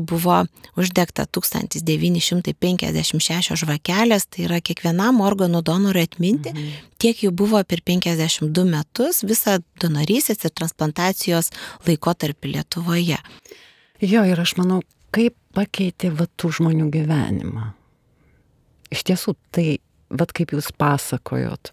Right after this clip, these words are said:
Speaker 2: vat jų gyvenimą, vis tiek ta gyvenimo kokybė tikrai labai pasikeičia ir žmogus galų gale pradeda jaustis gyvu.
Speaker 1: Taip. Ir man pačiai, kaip mamai, tai turbūt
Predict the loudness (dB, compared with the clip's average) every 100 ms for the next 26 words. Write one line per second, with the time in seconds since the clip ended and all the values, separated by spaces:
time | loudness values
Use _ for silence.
0 | -10 -10 -6 -2 2 2 2 0 2 2
1 | 2 0 -2 -6 -6 -4 -4 -2 -4 -2
2 | -4 -6 0 4 6 6 4 0 -2 -6
3 | -6 -6 -4 -4 -4 -4 -6 -16 _ -14
4 | -8 -4 -2 -2 -2 -4 -6 -6 -8 -8
5 | -4 -4 -2 -4 -2 -4 -4 -6 -6 -2
6 | -2 0 -2 -2 -4 -2 -2 -4 -8 -20
7 | -20 -6 -2 0 0 0 -2 -4 -6 -4
8 | 0 -2 -2 -4 -2 -2 0 -2 -2 -6
9 | -8 -8 _ _ _ -2 -2 -2 _ _
10 | _ -4 0 2 2 2 -2 0 0 0
11 | -2 -4 0 2 2 2 0 -2 -6 -4
12 | -4 0 -2